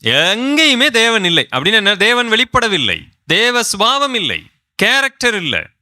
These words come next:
எந்த இடத்திலும் தேவன் இல்லை. பின்ன எப்படி நம்ம ஆராதிக்க வருகிறோம்? இங்கே மட்டும் தேவன் இருக்கிறாரா? இல்லை. நம்ம தேவனை எல்லா இடத்துலயும் என்ன செய்கிறோம்?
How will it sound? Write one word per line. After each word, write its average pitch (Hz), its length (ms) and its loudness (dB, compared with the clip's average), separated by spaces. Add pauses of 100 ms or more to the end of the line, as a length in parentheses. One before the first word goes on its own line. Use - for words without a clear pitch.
(140)
எந்த 214 540 0
இடத்திலும் 262 440 -2
தேவன் 233 320 0
இல்லை. 135 320 -4 (340)
பின்ன 156 300 0
எப்படி 117 600 -4 (500)
நம்ம 110 320 0
ஆராதிக்க 131 340 -2
வருகிறோம்? 95 480 -4 (280)
இங்கே 151 320 2
மட்டும் 147 440 -2
தேவன் 143 260 0
இருக்கிறாரா? 101 760 -4 (460)
இல்லை. 90 600 -4 (280)
நம்ம 104 220 -4
தேவனை 135 360 0
எல்லா 160 340 2
இடத்துலயும் 147 280 -2
என்ன 139 200 0
செய்கிறோம்? 85 540 -2